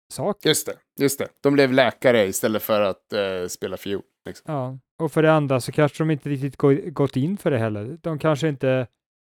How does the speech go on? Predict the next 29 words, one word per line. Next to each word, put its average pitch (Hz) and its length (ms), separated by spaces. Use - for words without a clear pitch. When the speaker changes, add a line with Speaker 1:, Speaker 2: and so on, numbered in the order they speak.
Speaker 1:
Eh, 151 160
d-, 170 240
så - 140
det 175 80
är 185 160
första - 300
punkten. 123 320
De 131 120
har 151 60
inte 135 200
liksom 127 220
hittat 135 400
sitt, - 320
eh, 113 1080
område 117 520
de 117 180
verkligen 113 340
var 110 60
Speaker 2:
Mm. 120 120
Speaker 1:
intresserade 110 380
av 110 140
när 110 80
de 107 120
var 107 80
yngre 107 320
och 120 120
så - 120
vidare. 104 220
Speaker 2:
Mm. 123 280